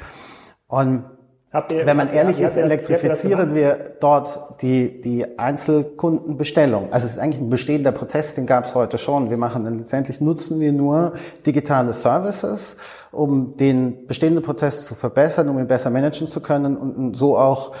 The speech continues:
Speaker 1: zum gewissen Grad nach oben skalieren können.
Speaker 2: Und wie habt ihr, wie habt ihr das gemacht? Also ich hab, ähm, ich weiß gar nicht, wer mir das mal erzählt hat aus dem Handelsbereich, ich weiß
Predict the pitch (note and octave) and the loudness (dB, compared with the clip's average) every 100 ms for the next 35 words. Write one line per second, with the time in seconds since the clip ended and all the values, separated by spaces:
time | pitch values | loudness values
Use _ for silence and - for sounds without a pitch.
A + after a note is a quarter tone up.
0 | - - C#3+ C3+ C#3+ D3 C#3+ D3 C#3 C3 | -18 -6 -4 0 0 0 0 0 0 -2
1 | - C3 C3+ C#3 C#3 C#3 C3 - - - | -4 -6 -4 -2 0 0 -2 -8 -12 -20
2 | - - - - A3 - C#3+ E3 - D3 | -20 -20 -18 -14 -6 -2 2 2 2 -2
3 | - D#3+ G#3+ F#3 - D3 C#3 B2 D3+ - | 0 -2 2 0 0 -2 -2 -2 -2 -2
4 | C3+ B2+ B2+ - B2+ - A#2+ C3 B2 B2 | -2 -2 -4 -6 -4 -4 -4 -2 0 0
5 | - A#2+ D3 D3 C3+ B2 B2+ A#2+ A#2+ - | -2 -4 -2 -2 -4 -6 -6 -10 -10 -12
6 | C#3 D3 - B2+ B2+ C#3 - C3 - - | -10 -12 -10 -8 -6 -8 -10 -12 -12 -20